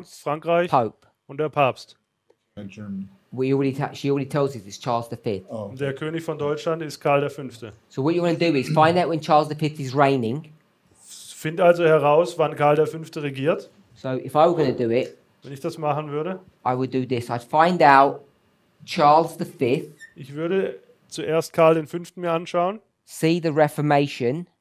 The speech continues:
Speaker 2: Dann die Reformation betrachten.
Speaker 1: I don't know if the Reformation looks like this.
Speaker 2: Ich weiß nicht, ob die Reformation so aussieht.
Speaker 1: So we've got this history.
Speaker 2: Dann haben wir diese Geschichte hier.
Speaker 1: And then see where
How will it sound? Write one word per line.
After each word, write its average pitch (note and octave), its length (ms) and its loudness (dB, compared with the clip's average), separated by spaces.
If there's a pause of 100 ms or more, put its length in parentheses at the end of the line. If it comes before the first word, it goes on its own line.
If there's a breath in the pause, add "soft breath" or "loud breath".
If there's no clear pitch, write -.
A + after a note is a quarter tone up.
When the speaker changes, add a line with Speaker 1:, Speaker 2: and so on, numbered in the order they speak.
(120)
Speaker 2:
Dann C#3 220 -6
die C#3+ 100 -8
Reformation D3 760 -8
betrachten. F3 580 -4
Speaker 1:
I A2+ 100 -8
don't B2 140 -6
know B2+ 80 -4
if B2 80 -10
the B2+ 60 -10
Reformation A#2+ 580 -6
looks - 200 -12
like A2+ 240 -6
this. A#2+ 420 -4 (140)
Speaker 2:
Ich - 100 -20
weiß A#2+ 200 -10
nicht, C#3+ 120 -14
ob C#3 120 -14
die D3 80 -12
Reformation C#3+ 580 -10
so C#3 140 -6
aussieht. F3+ 560 -6 (200)
Speaker 1:
So - 200 -8
we've B2+ 340 -4
got B2 240 0 (120)
this C#3 300 -8 (380)
history. C3 720 -6 (760)
Speaker 2:
Dann B2+ 180 -18
haben C#3 160 -10
wir C#3 80 -10
diese D3+ 280 -12
Geschichte E3+ 420 -14
hier. F#3 280 -8 (220)
Speaker 1:
And B2+ 180 -2
then C3+ 320 2
see D#3+ 360 -2
where C#3 420 2